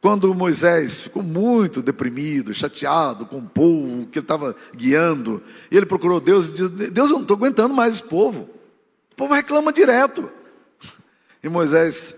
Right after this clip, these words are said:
então, ouviu de Deus uma palavra bem direta. "Ô, Moisés, diminui a bola aí. Moisés,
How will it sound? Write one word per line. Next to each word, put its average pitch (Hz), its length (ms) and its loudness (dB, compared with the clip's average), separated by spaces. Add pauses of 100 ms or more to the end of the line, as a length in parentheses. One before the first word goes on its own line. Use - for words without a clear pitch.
(100)
então, 165 220 -2
ouviu 151 240 2
de 135 120 -2
Deus 151 280 2
uma 135 140 -2
palavra 135 420 0
bem 175 180 0
direta. 107 420 -8 (880)
"Ô, 127 600 0
Moisés, 139 600 -4 (380)
diminui 208 360 0
a 165 60 0
bola 139 320 -2
aí. 139 200 -8 (2250)
Moisés, 202 460 0